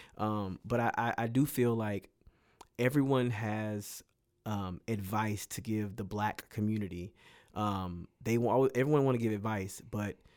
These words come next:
when we're asking you to stand with us, when, when people are, be-, when police are killing us,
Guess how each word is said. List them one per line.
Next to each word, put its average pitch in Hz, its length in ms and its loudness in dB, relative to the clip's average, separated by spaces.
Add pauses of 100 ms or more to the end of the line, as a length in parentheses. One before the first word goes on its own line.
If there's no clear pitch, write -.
(200)
when 113 300 2
we're 117 200 2
asking 123 420 2
you 120 140 4
to 110 200 -2
stand 117 400 2
with 123 240 2
us, 113 280 2
when, 104 220 2
when 110 160 0
people 120 360 0
are, 110 80 2
be-, 107 180 -4
when 107 220 2
police 123 440 2
are 127 60 8
killing 104 380 0
us, 104 240 -4